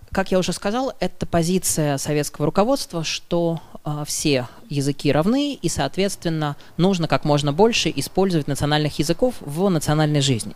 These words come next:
То есть перевести образование на национальные языки, перевести, а, судопроизводство, делопроизводство, перевести науку,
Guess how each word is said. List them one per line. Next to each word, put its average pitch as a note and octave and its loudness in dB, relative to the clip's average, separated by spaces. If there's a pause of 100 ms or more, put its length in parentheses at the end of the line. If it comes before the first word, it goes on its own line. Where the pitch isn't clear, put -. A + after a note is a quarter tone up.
(340)
То - 6
есть - 2
перевести C3 0
образование A3+ 6
на F#3 4
национальные D#3+ 4
языки, C#3+ 0
перевести, B2 -4 (260)
а, B2 -4
судопроизводство, D3 4
делопроизводство, D3+ 4 (300)
перевести D#3 2
науку, F#3 2